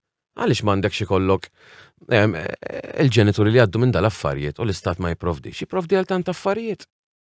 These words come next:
Jipprovdi għal daw ukoll, u. Ħalli inti jkollok bid-diffikultajiet li hawn, u ġieli jkun hemm, jien ġieli ċempluli. Għax, eh, etuni xi eżempju, ngħidlu ħa ngħidlek. Ngħidlu, "Taħli x'in il-qorti, mur sib psikologu, wara solvi il-problema l-ewwel."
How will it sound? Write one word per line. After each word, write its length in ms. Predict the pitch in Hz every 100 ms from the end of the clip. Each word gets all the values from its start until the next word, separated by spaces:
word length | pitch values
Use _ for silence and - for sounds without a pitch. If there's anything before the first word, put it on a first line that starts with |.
| _ _ _ _ _ _ -
Jipprovdi 540 | 226 - 190 131 107 90
għal 140 | 87
daw 240 | - 78 82
ukoll, 320 | - 76 110
u. 80 | 104 - -
Ħalli 220 | 117 156
inti 160 | 90 78
jkollok 420 | 139 170 214 220 - _ _ _ -
bid-diffikultajiet 960 | 117 107 - 104 104 90 101 101 95 110
li 80 |
hawn, 240 | 73 78 190
u 40 |
ġieli 180 | 240 120
jkun 220 | 92 90 82
hemm, 80 | 80 - - - -
jien 160 | 85 104
ġieli 200 | 95 98
ċempluli. 520 | 147 147 185 80 67 - _ _ _ _ _ _ _ -
Għax, 140 | 127
eh, 420 | - - - 64 123
etuni 260 | 110 90 87
xi 160 | 98
eżempju, 480 | 87 95 85 85 87 82 95 76 - 64
ngħidlu 240 | 71 76
ħa 60 | 73
ngħidlek. 340 | 60 53 55 _ _ _ _ _ _ 87
Ngħidlu, 220 | 90 101 -
"Taħli 200 | 101 92
x'in 200 | - 73 64
il-qorti, 320 | 65 - 156
mur 160 | 123 -
sib 160 | - -
psikologu, 540 | - 90 69 67 90
wara 140 | 127 107
solvi 340 | - 92 80
il-problema 640 | 87 85 92 76 65 67 78
l-ewwel." 380 | 65 62 57